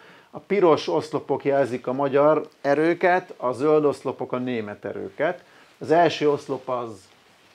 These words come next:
e, azt mondja, szeptember négy, utána szeptember tizennégy, október tizenegy, november, december, január, február, március.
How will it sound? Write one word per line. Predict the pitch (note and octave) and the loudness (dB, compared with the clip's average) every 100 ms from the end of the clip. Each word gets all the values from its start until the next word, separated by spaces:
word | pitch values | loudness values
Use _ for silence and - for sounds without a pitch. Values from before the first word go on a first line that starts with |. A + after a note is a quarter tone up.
| _ _ | _ _
e, | B2 A#2 A#2 A2+ | -10 -8 -8 -10
azt | B2+ C3 - | -10 -12 -10
mondja, | B2+ A#2+ A2+ | -10 -8 -10
szeptember | - C#3+ C#3 B2+ A2+ A#2 B2+ | -4 -4 -4 -12 -12 -12 -10
négy, | E3+ E3+ | -6 -6
utána | D3 C3 A2 G#2+ | -6 -8 -10 -10
szeptember | - C#3 - A#2 G#2 - | -8 -8 -8 -12 -12 -12
tizennégy, | - D3+ D3+ C#3 C3 B2+ C3 | -12 -8 -6 -4 -6 -6 -8
október | C3+ - C3+ A#2+ A2+ | -8 -8 -8 -8 -10
tizenegy, | B2+ A2 A2+ A2 | -12 -12 -12 -12
november, | A2 B2+ B2+ A#2 A2 G#2+ | -12 -10 -10 -8 -8 -8
december, | A2 B2+ - A#2 G#2+ G2+ | -8 -10 -10 -10 -10 -12
január, | B2 B2 A2+ A#2 | -10 -10 -10 -12
február, | - A#2 A2+ A2+ A2 | -12 -12 -8 -8 -8
március. | - A2 F#2+ - - E2+ - - | -6 -4 -4 -8 -14 -12 -14 -14